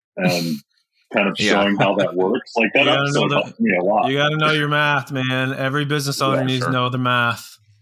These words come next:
Speaker 1: Yeah. And I know. I, I was, after I got done with that podcast, I was like, "Oh,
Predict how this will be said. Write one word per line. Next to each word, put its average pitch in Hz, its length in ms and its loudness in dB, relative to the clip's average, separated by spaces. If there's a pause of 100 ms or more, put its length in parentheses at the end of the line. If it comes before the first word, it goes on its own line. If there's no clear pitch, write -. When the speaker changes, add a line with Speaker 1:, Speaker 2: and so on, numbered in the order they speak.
(140)
Speaker 1:
Yeah. 92 160 0 (380)
And 95 120 -4
I 101 120 0
know. 101 180 0
I, 87 80 0
I 85 40 -2 (180)
was, 98 320 -2
after 104 320 0
I 98 60 0
got 92 180 -2
done 92 160 -2
with 85 80 -6
that - 220 -2
podcast, 87 600 -2
I 80 40 -2
was 76 200 -4
like, 78 240 -2 (240)
"Oh, 82 180 -2